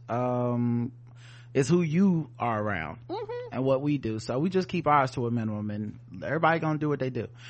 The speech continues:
Speaker 1: Trey says, "Doctor Fauci is definitely doing the best he can. I just wanna thank him for hanging in there to help save lives, 'cause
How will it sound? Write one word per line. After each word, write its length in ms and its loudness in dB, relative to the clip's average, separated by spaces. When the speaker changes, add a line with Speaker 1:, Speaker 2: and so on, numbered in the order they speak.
Speaker 1:
Trey 240 8
says, 260 6
"Doctor 280 6
Fauci 380 6
is 140 2
definitely 480 4
doing 380 2
the 60 2
best 260 2
he 100 -2
can. 420 2
I 120 2
just 160 -2
wanna 180 2
thank 300 0
him 80 2
for 120 -2
hanging 300 2
in 120 2
there 120 2
to 80 2
help 200 2
save 260 0
lives, 320 6
'cause 320 0